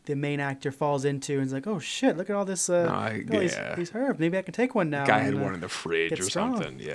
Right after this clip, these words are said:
Speaker 2: exactly.
Speaker 1: <laughs> He had one in the fridge. Yeah, those workers that were just
Speaker 2: Like,
Speaker 1: taking
Speaker 2: "Oh,
Speaker 1: them
Speaker 2: I
Speaker 1: home
Speaker 2: forgot."
Speaker 1: for their
Speaker 2: Yeah, exactly.
Speaker 1: <laughs>
Speaker 2: Yeah.
Speaker 1: had to put on their tables as, like, <laughs> centerpieces.
Speaker 2: So I think,
Speaker 1: <laughs>
Speaker 2: I think maybe, maybe we'll have something similar to Spider-Man where you're,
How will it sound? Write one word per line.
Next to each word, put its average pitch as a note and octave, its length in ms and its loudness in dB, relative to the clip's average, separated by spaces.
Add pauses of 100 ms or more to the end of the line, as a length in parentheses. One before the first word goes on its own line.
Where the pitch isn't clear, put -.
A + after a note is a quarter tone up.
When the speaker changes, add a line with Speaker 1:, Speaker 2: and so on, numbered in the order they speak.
Speaker 2:
exactly. - 580 -12
Speaker 1:
<laughs> C3 180 4
He A#3 60 10
had F#3+ 220 12
one B3+ 200 12
in D4 200 10
the E4 100 2
fridge. B3+ 1120 0
Yeah, D3 180 6
those D3 200 6
workers C#3 560 2
that C#3 60 -2
were C3+ 100 2
just C3+ 220 -4
Speaker 2:
Like, D#3+ 180 6
Speaker 1:
taking F#3 80 6
Speaker 2:
"Oh, - 40 8
Speaker 1:
them F3+ 80 8
Speaker 2:
I E3 40 6
Speaker 1:
home C#3+ 80 2
Speaker 2:
forgot." C#3+ 420 6
Speaker 1:
for C3+ 120 -4
their C3+ 280 -4
Speaker 2:
Yeah, D3+ 140 4
exactly. A#2 540 4
Speaker 1:
<laughs> - 20 -10
Speaker 2:
Yeah. F#3 840 6
Speaker 1:
had D#3 140 -2
to E3 80 2
put D#3 140 10
on D3+ 180 4
their D3 180 4
tables C#3+ 600 4
as, C3 280 -2
like, C3 160 -6 (200)
<laughs> - 160 -12
centerpieces. D3 1160 0
Speaker 2:
So A2+ 220 8
I A#2 80 8
think, D#3 500 4 (120)
Speaker 1:
<laughs> - 120 -6
Speaker 2:
I A#2+ 140 8
think C3 180 4
maybe, A#2+ 840 4 (280)
maybe A2+ 300 4
we'll A#2+ 120 2
have A2+ 140 0
something G#2+ 260 0
similar A2+ 380 2
to G#2 260 -2
Spider-Man G#2+ 600 2
where G#2 80 2
you're, G2 420 -2